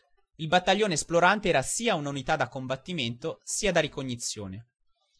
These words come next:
Con una forza di millecentoquaranta uomini, il battaglione era molto mobile e pesantemente armato.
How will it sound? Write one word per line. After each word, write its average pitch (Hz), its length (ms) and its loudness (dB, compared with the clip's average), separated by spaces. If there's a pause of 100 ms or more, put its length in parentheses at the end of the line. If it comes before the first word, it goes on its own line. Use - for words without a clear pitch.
(220)
Con 170 160 -4
una 208 180 4
forza 160 400 4
di 131 140 -6
millecentoquaranta 143 960 -4
uomini, 123 540 -6
il 139 80 -8
battaglione 180 640 -2
era 127 160 -2
molto 175 400 -4
mobile 131 440 -4
e 139 120 -10
pesantemente 160 680 -4
armato. 110 500 -8